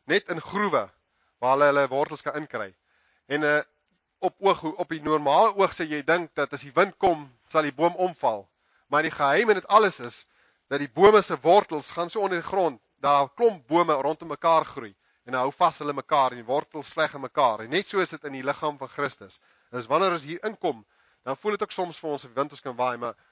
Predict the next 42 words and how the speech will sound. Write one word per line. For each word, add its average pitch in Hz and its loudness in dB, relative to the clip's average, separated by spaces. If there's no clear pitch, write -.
wanneer 170 0
ons 156 -6
hier 147 -10
ons 123 -12
wortels 160 -2
begin 143 -12
uitskiet, 151 -8
dan 123 -8
help 123 -2
ons 143 -10
mekaar 123 -4
regop 123 -8
bly. 104 -14
Want 123 -8
daar 131 -6
kom 180 -8
tye 147 -2
wanneer 139 -2
ons 131 -10
dit 127 -14
mekaar 139 -2
nodig 131 -4
het. 98 -20
En 131 -16
dis 151 -8
hoe 160 -10
God 151 -8
ons 120 -14
so 117 -14
in 120 -12
'n 117 -8
liggaam 127 -6
plaas 107 -8
of 123 -20
in 117 -10
'n 113 -18
kerk 127 -6
plaas. 95 -16
Efesiërs 123 -18
twee 127 -12
tien 123 -20
sê, 104 -20